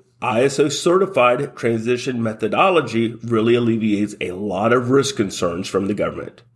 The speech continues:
Again, risk is half of your overall evaluated score. And this fact makes your I S O certified risk management plan really stand out.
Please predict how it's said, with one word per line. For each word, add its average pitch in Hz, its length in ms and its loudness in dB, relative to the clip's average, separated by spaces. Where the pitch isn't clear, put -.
Again, 101 360 -2
risk 123 540 0
is 90 260 -4
half - 560 -8
of 101 160 -4
your 101 220 0
overall 95 400 -2
evaluated 92 680 -6
score. - 380 -14
And 139 160 0
this 220 200 2
fact 123 360 0
makes 117 240 -2
your - 220 0
I 107 180 -2
S 117 140 -2
O 123 100 4
certified 123 640 0
risk 98 600 -4
management 135 720 0
plan 113 520 -4
really - 300 -8
stand 143 320 0
out. - 320 -2